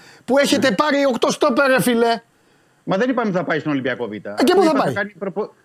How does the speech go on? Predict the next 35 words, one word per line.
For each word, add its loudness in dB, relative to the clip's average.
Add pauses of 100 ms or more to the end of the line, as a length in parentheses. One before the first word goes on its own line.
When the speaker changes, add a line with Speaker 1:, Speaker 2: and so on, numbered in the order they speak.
Speaker 2:
θα -4
είναι -4
μες -6
στη -8
διάθεση -4
του -16
Καρβαλιάλ, -4
είπα. -12
Πώς -14
θα -10
πάει -8
στον -8
Ολυμπιακό -6
Β; -10 (200)
Speaker 1:
Μάλιστα. -2 (460)
Άντε 0
να 0
δούμε. -2 (520)
Άντε 2
Speaker 2:
Μα 0
Speaker 1:
να 0
Speaker 2:
δεν 0
Speaker 1:
σε 2
δω. -2
Speaker 2:
πήγε. -6 (680)
Μα -10
δεν -6
το, -4
Speaker 1:
Άντε 2
να 2
σε, -2
Speaker 2:
το 2
Speaker 1:
είναι 2
καλός 0
ο 4